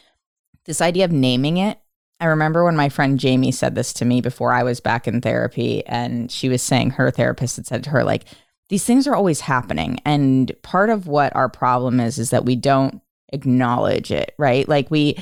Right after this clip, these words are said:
we know that it's there and we let it sit and we let it fester even, and we just keep pushing it away, trying to find other solutions to a problem that don't need other solutions, right? And so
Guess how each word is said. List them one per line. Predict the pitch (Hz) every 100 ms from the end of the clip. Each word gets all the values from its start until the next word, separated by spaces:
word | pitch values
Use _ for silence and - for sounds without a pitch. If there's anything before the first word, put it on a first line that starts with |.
| - -
we | 180
know | 190 196 220
that | 214
it's | 185 -
there | 160 147 147 151 147 147
and | 147 139 139 131
we | 135
let | 143 160
it | 156 -
sit | - 147 139 -
and | 139
we | 127
let | 131
it | -
fester | - 139 127 - - 120
even, | 107 131 127 123 123
and | - 135 131
we | 143
just | 131 147 143 -
keep | 151 135
pushing | - 135 - 127
it | 127
away, | 123 117 123 120 117
trying | - 123 123 123
to | - 131
find | - 127 120 123 120 - - _ _
other | - 165 165
solutions | 151 - 147 139 - 180 185 196 202 - - - - -
to | - 160
a | 147
problem | - 135 135 139 135
that | 131
don't | 135 120
need | 135 127
other | 117 131
solutions, | - 127 82 - 107 131
right? | 131 127 139 -
And | 131 131 131
so | - 147 139